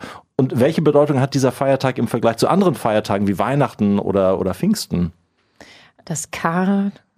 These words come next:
Speaker 2: von Kara kommt es, eine alte Wortwurzel. Kummer steckt da drin,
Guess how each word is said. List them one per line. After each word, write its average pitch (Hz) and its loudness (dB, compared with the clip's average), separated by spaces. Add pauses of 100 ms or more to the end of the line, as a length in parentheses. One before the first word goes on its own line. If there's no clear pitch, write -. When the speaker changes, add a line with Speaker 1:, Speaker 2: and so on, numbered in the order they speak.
(160)
Speaker 2:
von - -8
Kara 180 -4 (500)
kommt 185 -2
es, 190 -6
eine 156 -10
alte 180 -2
Wortwurzel. 175 -2 (380)
Kummer 196 0
steckt - -12
da 175 -6
drin, 165 -2